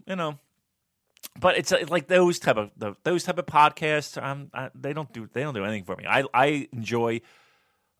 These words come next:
um, fan created podcasts. I really do. I think, 'cause I think they have the most passion and I think they have the most interesting takes, and they actually, um, they're in it for more than the money. And, and, and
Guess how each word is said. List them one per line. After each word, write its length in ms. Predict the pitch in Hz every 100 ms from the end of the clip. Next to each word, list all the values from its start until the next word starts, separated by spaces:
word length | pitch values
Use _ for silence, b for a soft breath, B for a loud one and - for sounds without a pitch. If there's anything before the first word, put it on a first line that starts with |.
| -
um, 720 | - 113 110 110 110 110 110 -
fan 360 | - 135 139
created 320 | 139 160 160 156
podcasts. 680 | 156 185 - - - - -
I 60 | 123
really 220 | 143 170
do. 240 | 151 123 -
I 80 | 107
think, 140 | 110 -
'cause 140 | 139
I 60 | 147
think 180 | 180 151
they 100 | 151
have 160 | 127
the 80 | 120
most 200 | 117 110
passion 460 | - 120 113 - 117
and 120 | 107
I 60 | 104
think 180 | 120
they 100 | 117
have 140 | 107 107
the 60 | 110
most 200 | 107 -
interesting 380 | 113 113 - 107
takes, 440 | - 107 107 -
and 160 | - 107
they 120 | 110
actually, 560 | 110 120 - 110 107 104 b b b b _
um, 760 | 110 101 98 95 95 95 92 92 _ _ _ _ _ _ _ _ _ _ _ _ _ _ _ _
they're 160 | 143 160
in 120 | 170
it 140 | 170 -
for 160 | 156
more 440 | 135 135 135 131 123
than 160 | 120
the 60 | 113
money. 340 | 110 92 92 _ _ -
And, 180 | 104 101
and, 300 | 104 101 98 -
and 500 | 101 98 95 95